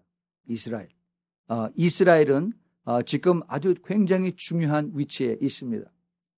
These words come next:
요 지난 한 이 주 전에, 어, 터키하고, 어, 이스라엘하고, 어, 관계가 안 좋아져서 터키에 있는 이스라엘 대사관을 직원들 다 내쫓아 버렸어요. 그리고 이제 이스라엘하고 터키하고 오랫동안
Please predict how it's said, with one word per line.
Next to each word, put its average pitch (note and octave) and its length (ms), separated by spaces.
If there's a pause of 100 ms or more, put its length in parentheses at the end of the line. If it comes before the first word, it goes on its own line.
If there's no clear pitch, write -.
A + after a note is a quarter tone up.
(300)
요 C3+ 240
지난 C#3 320
한 D3 320
이 D#3 220
주 D#3+ 340
전에, C#3 440 (360)
어, A2 240
터키하고, D#3+ 960 (400)
어, A#2+ 200
이스라엘하고, D3 920 (240)
어, A2 180
관계가 C#3 440
안 B2+ 100
좋아져서 A#2 680
터키에 F#3+ 420
있는 C#3+ 340
이스라엘 C3+ 380
대사관을 B2 560 (160)
직원들 B2+ 380
다 - 160
내쫓아 B2+ 380
버렸어요. - 380 (680)
그리고 E3+ 420 (180)
이제 C#3 220
이스라엘하고 D3+ 1040
터키하고 D3+ 880
오랫동안 F3 640